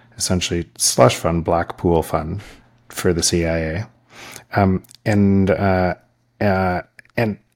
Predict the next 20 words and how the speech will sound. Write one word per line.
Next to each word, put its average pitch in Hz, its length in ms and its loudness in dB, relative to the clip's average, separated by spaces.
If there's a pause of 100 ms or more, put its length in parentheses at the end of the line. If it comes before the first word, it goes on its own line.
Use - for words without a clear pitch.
(100)
and 117 240 0 (320)
that 110 200 6
was 98 140 4
just 95 180 0
one 92 200 2
of 90 120 0
the 92 80 0
highlights 87 500 0
out 87 120 2
of 85 140 -4
it. 85 260 -6
But, - 180 -2 (120)
but 113 140 4
it 104 60 2
just 120 200 2
made 139 140 6
me 127 120 6
realize 101 420 4
the 101 100 2
entire 92 680 0